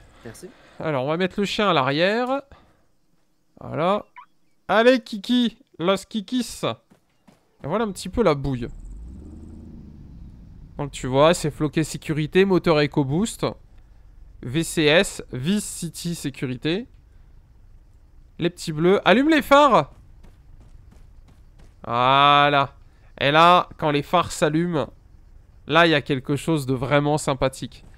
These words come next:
Speaker 2: Avec la grosse push bar sur l'avant. Les feux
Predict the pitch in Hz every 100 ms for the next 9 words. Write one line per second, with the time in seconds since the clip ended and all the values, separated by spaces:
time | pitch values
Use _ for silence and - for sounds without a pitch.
0 | - - - 135 135 131 - 160 185 185
1 | - - 139 170 214 220 - 131 113 -
2 | 202 175 170 180 180 - 135 131 131 151
3 | 214 - - - - - - - 160 214
4 | 226 - 240 233